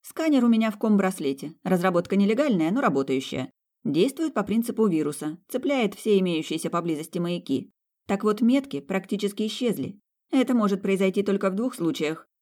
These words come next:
Либо они забрались в такую глушь, что там нет ни одного спутника связи, либо метки были удалены из организмов с током крови". Лена и Лариса побледнели.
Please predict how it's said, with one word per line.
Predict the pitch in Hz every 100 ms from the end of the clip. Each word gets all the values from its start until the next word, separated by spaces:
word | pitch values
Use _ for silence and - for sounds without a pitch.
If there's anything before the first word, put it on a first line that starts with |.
| _
Либо | 247 233 175
они | 160 156
забрались | 147 143 143 156
в | -
такую | 165 175 165
глушь, | 165 175 190 -
что | - 170
там | 160 160
нет | 165 143
ни | 151
одного | 147 151 151
спутника | 143 160 151 156 165
связи, | 185 277 247 147 - _ _ _ _ -
либо | 160 165 214
метки | 277 214 208 254
были | 233 254
удалены | 233 269 311 190
из | 151
организмов | 156 165 147 143 185 202 _
с | -
током | 165 131 190
крови". | 269 262 135 - _ _ _ _ _ _ _
Лена | 160 165 175 165
и | - 165
Лариса | 156 156 160 -
побледнели. | 147 143 143 143 135 127